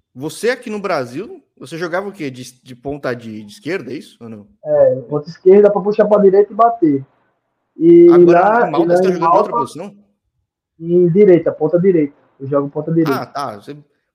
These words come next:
Speaker 1: a, além de tudo, tá mostrando versatilidade. Quem pegar os dois vídeos,
Speaker 2: Sim.
Speaker 1: então, vai ver um cara mais completo,
Speaker 2: Verdade.
Speaker 1: certo?
Speaker 2: Eu já joguei de falso nove também, e no, no, no Ramuru. Falso nove eu já joguei, tipo, que,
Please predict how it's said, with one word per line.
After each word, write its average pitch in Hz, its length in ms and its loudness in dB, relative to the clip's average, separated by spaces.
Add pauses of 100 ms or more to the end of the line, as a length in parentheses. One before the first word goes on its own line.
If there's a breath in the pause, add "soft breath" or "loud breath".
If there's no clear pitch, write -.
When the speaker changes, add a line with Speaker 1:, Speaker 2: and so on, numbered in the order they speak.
(120)
Speaker 1:
a, 170 300 -8
além 180 140 -4
de 196 40 -10
tudo, 220 140 -8
tá 247 60 0
mostrando 226 280 -8
versatilidade. 214 720 -6
Quem 165 80 -10
pegar 180 220 -8
os 175 100 -6
dois 160 240 -4
vídeos, 175 260 -14
Speaker 2:
Sim. 233 120 -6
Speaker 1:
então, 190 260 -4
vai 185 160 -8
ver 147 200 -12
um 185 80 -14
cara 185 220 -10
mais 175 160 -12
completo, 160 240 -6
Speaker 2:
Verdade. 160 220 2
Speaker 1:
certo? - 160 -4
Speaker 2:
Eu 208 60 2
já 220 120 4
joguei 214 340 4
de 233 360 -4
falso 208 360 -2
nove 190 240 0
também, 165 600 0
e 151 40 -10
no, 147 280 -6
no, 143 420 -6
no 143 160 -12
Ramuru. 139 380 -10 (420)
Falso 147 260 -10
nove 160 220 0
eu 151 60 0
já 160 80 0
joguei, 151 340 2
tipo, 156 340 -6
que, 156 300 -4